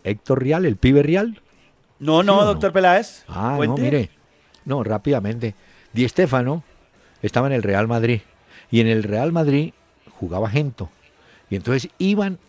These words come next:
Speaker 1: a echar a Gento, porque Gento corría mucho, pero una cosa era correr y el balón se le quedaba, <laughs> salía más adelante que el balón.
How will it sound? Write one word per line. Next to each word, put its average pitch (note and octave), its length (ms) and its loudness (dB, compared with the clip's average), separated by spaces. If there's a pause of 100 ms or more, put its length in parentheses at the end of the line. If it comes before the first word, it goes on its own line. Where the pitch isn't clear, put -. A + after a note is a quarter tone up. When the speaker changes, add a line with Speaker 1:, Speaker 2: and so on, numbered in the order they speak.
Speaker 1:
a G#2 120 -4
echar C3+ 340 -4
a C3 60 -6
Gento, C3 420 -2 (440)
porque A2 320 -2
Gento D#3 320 -4
corría C#3 680 -2
mucho, E3 480 -2 (400)
pero A2+ 320 -6 (320)
una C3+ 180 -4
cosa C#3+ 220 0
era D3 140 0
correr B2 580 0
y B2 100 0
el A2+ 100 2
balón A2 280 -2
se D3+ 100 6
le C3 120 0
quedaba, B2 500 -2 (200)
<laughs> - 200 -20
salía B2 320 -6
más D3+ 200 -4
adelante B2+ 380 -8
que C#3 80 -6
el B2+ 100 -4
balón. A2+ 340 -6